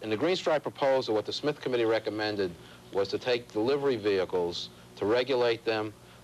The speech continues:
uh, paint them one color, or, and have a green stripe on them, uh, to signify they are a regulated vehicle, and to allow them to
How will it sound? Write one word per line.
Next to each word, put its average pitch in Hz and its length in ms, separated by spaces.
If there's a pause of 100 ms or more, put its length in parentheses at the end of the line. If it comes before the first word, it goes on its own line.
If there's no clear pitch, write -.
uh, 90 760 (560)
paint 131 260
them 117 180
one 131 200
color, 117 440 (460)
or, 95 340 (220)
and 92 140
have 107 120
a 101 60
green 123 240
stripe 117 460
on 104 180
them, 101 260 (380)
uh, 92 80
to - 140
signify 113 520
they 98 160
are 117 460
a 98 160
regulated 101 640
vehicle, 101 560 (380)
and 95 840 (280)
to 98 160
allow 117 280
them 107 260
to 95 340